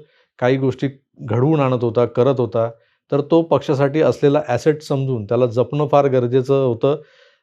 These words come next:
असं मला वाटतं. मी राज ठाकरेंना सल्ले देणं इतका मोठा नाहीये, पण महाराष्ट्र नवनिर्माण सेनेचा एक, अ, शुभचिंतक, हितचिंतक म्हणा मला.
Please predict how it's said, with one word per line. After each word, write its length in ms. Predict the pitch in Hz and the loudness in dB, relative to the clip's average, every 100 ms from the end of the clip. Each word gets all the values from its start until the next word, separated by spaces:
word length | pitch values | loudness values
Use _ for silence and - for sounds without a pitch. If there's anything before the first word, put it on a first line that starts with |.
| _ | _
असं 200 | 107 104 | -2 0
मला 320 | 151 135 139 | 2 4 4
वाटतं. 320 | 127 98 - 95 _ _ _ _ _ _ _ _ _ | 2 -2 -10 -20 _ _ _ _ _ _ _ _ _
मी 420 | - 98 120 135 | -14 -4 0 2
राज 240 | 120 120 - | 4 2 0
ठाकरेंना 360 | 131 139 135 | -2 0 -2
सल्ले 300 | 135 131 127 | 0 0 2
देणं 220 | 131 127 127 | 0 0 -2
इतका 220 | 123 135 | -2 -2
मोठा 280 | 127 117 131 | -2 0 0
नाहीये, 220 | 127 117 | 0 0
पण 220 | 113 127 - - _ | 0 -2 -4 -20 _
महाराष्ट्र 480 | 113 107 127 135 151 | -2 0 2 0 -2
नवनिर्माण 500 | 139 131 139 135 139 | -4 -2 -4 -2 -4
सेनेचा 680 | 135 131 135 127 139 139 151 - _ _ | -2 -2 -2 0 2 4 0 -6 _ _
एक, 320 | 131 143 139 151 | 0 0 2 4
अ, 200 | 147 151 - _ _ _ _ _ _ _ _ _ _ - | 4 2 -6 _ _ _ _ _ _ _ _ _ _ -6
शुभचिंतक, 600 | - 131 151 151 143 143 139 | 0 4 4 2 0 0 0
हितचिंतक 440 | 120 143 147 139 | -2 0 -2 -2
म्हणा 320 | 135 123 127 | -2 -2 -2
मला. 200 | 120 110 | -2 -4